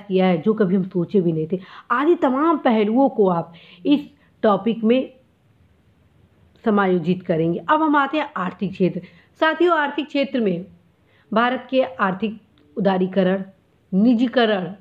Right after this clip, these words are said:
भूमंडलीकरण और जो भी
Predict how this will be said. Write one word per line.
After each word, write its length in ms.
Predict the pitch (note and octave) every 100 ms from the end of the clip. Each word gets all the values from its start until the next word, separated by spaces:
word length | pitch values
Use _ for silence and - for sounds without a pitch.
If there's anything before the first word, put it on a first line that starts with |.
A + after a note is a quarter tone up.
| _ _ _ _ _ _ _
भूमंडलीकरण 1040 | E3 G3+ G#3+ F#3+ F#3+ F#3+ F#3 F#3+ E3+ D#3 D#3+ _ _ _ _ _ _ _
और 420 | A3 A3 G3+ - _ _ -
जो 220 | E3+ A#3
भी 340 | A#3 C4 -